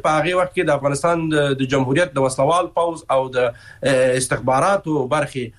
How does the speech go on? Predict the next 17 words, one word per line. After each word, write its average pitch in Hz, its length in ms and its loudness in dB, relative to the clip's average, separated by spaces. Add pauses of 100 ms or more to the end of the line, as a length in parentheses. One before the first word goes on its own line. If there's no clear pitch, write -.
(160)
وتوانېدل 190 720 0
چې 139 280 -12 (100)
د - 20 -6 (100)
دو 190 160 2
ټولې 190 340 0 (100)
جرړې 180 380 0 (480)
ختمې 208 480 -2
کړي 214 180 -8 (160)
او 143 500 0 (140)
اکثراً 180 500 -2
د 143 140 -4
دو 165 100 0 (400)
ونیول 220 480 0
شو 214 200 -6 (160)
او 147 100 2
یا 165 140 2
اکثراً 170 380 -2